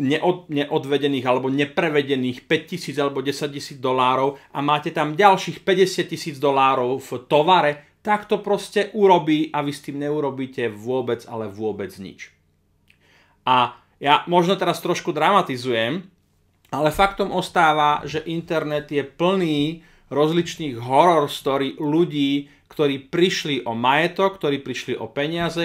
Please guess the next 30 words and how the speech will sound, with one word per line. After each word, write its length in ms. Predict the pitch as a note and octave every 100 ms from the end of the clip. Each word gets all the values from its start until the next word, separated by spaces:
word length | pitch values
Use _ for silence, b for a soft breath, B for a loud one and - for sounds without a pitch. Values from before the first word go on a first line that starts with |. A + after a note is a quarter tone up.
| E3
ktorí 320 | C3 A#2+ A#2+
prišli 400 | A#2+ A#2 B2 -
o 160 | G#2
inventory, 640 | B2+ C#3 D#3 E3 E3+ E3 E3+
o 80 | A2
zásoby, 640 | G#2+ G#2+ A2+ D#3 D3+ -
ktoré 240 | - C3
naposielali 800 | A#2+ A#2+ C3 - C3 B2+ A#2+ B2 C3 B B
do 320 | A2 A2 -
Amazonu, 640 | A#2 B2 D3 D3+ F3 F#3 F3+ B B -
len 400 | G3 B3 A#3+ -
preto, 720 | F3+ F#3+ F#3+ E3 D#3 D#3+ - -
že 400 | B2 E3 D#3 -
urobili 480 | E3+ E3+ D#3 D3+
niekde 480 | D3 C#3 C#3 C3 C3+
nejakú 480 | B2+ A#2+ A#2 A#2 -
chybu, 480 | - C3+ C#3+ D3+ -
alebo 480 | A#3 B3 G3+ G#3 G3+
z 240 | - D#3+
nejakého 320 | D#3 - C3
dôvodu 400 | A#2+ D3 D3+ C#3
si 160 | - -
Amazon 480 | A#2+ C#3 A#2 G2+ F#2
zmyslel, 480 | G#2+ C#3 D3 B2+
že 80 | A#2
niečo 480 | A#2+ C#3 D3+ D3 C3+
nie 160 | A#2+ F#2+
je 80 |
v 80 | -
poriadku. 540 | G#2 G#2+ B2+ B2+ -